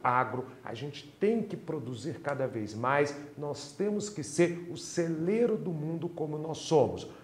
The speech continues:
mas isto não pode ser em detrimento ao desenvolvimento tecnológico ou ao desenvolvimento de uma educação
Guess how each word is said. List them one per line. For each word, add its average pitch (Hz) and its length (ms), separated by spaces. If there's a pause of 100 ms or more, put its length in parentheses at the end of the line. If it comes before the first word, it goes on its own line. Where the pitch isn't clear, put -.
(100)
mas 127 480
isto 226 540 (180)
não 202 560
pode 151 380
ser - 580
em 214 240
detrimento 147 680 (320)
ao 147 240
desenvolvimento 131 720 (180)
tecnológico 131 1000 (220)
ou 151 260
ao 143 160
desenvolvimento 135 640
de 127 140
uma 135 260
educação 170 1080